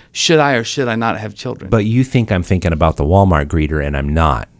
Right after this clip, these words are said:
Speaker 2: I'm thinking about the kid.
Speaker 1: Yes.
Speaker 2: The
Speaker 1: Okay.
Speaker 2: kid exists as an
Speaker 1: Okay.
Speaker 2: ontological
Speaker 1: Are you
Speaker 2: reality.
Speaker 1: ready?
Speaker 2: Yes.
Speaker 1: Are you
Speaker 2: Well,
Speaker 1: re-
Speaker 2: let me finish. The kid exists as an ontological reality, whether he should have been alive or not,
Speaker 1: Mm-hmm.
Speaker 2: whether the parent should have chosen to have him or
Speaker 1: That's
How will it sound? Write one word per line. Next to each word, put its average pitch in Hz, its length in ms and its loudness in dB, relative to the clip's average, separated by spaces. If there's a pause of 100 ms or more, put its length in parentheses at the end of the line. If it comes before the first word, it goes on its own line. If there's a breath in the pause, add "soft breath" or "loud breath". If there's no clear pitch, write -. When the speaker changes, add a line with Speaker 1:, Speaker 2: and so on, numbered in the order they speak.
(320)
Speaker 2:
I'm 87 120 0
thinking 90 320 0
about 85 300 0
the 80 100 -6
kid. 87 640 -2
Speaker 1:
Yes. 131 320 -2
Speaker 2:
The 117 260 -2
Speaker 1:
Okay. 180 280 2
Speaker 2:
kid 165 100 -4
exists 131 560 0
as 117 160 0
an 101 60 2
Speaker 1:
Okay. 220 100 2
Speaker 2:
ontological 156 640 0
Speaker 1:
Are 135 100 0
you 131 160 4
Speaker 2:
reality. 143 160 4
Speaker 1:
ready? 185 300 -2
Speaker 2:
Yes. 110 320 -2
Speaker 1:
Are 131 100 0
you 127 100 2
Speaker 2:
Well, 135 120 4
Speaker 1:
re- 131 60 2
Speaker 2:
let 139 160 2
me 135 60 2
finish. 107 440 -2 (200 loud breath)
The 117 100 0
kid 165 220 2
exists 156 460 2
as 113 160 2
an 110 80 4
ontological 131 680 2
reality, 98 520 4
whether 104 240 2
he 98 160 0
should 151 260 0
have 143 160 0
been 123 260 2
alive 107 460 2
or 120 80 4
not, 85 360 2
Speaker 1:
Mm-hmm. 107 260 -8
Speaker 2:
whether 110 200 4
the 110 120 0
parent 131 320 0
should - 160 -2
have 156 100 0
chosen 135 360 2
to 107 60 -2
have 76 220 -4
him 71 80 -4
or 65 60 -6
Speaker 1:
That's 110 140 0